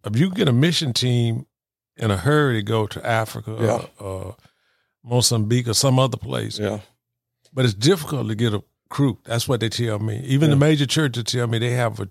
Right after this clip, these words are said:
Speaker 1: great challenge
Speaker 2: Mm-hmm.
Speaker 1: of getting volunteers to come into, as you say, the backyard.
Speaker 2: Yep.
Speaker 1: You know, uh, I remember one time the, the Mission Mississippi folk were talking about doing a, a mission trip,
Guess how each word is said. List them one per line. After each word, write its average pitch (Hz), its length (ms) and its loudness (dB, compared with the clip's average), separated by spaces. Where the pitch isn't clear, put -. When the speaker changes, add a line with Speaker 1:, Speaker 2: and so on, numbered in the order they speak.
Speaker 1:
great 127 280 2
challenge 131 720 0
Speaker 2:
Mm-hmm. 104 260 -16
Speaker 1:
of 107 220 0
getting 123 280 4
volunteers 123 720 2
to - 120 -10
come 120 420 0
into, 117 840 0
as 110 220 4
you 135 100 2
say, 120 220 0
the 104 80 0
backyard. 113 720 -2
Speaker 2:
Yep. 117 260 -2
Speaker 1:
You 110 120 0
know, 98 220 -4
uh, 104 220 -6
I 120 140 2
remember 120 300 4
one 110 180 2
time 110 580 0
the, 123 60 -18
the 104 40 -12
Mission 123 240 0
Mississippi 120 320 2
folk 107 240 -2
were 104 100 -4
talking 123 320 0
about 107 220 0
doing 107 200 -2
a, 92 100 -4
a 110 100 -4
mission 120 320 4
trip, - 320 -6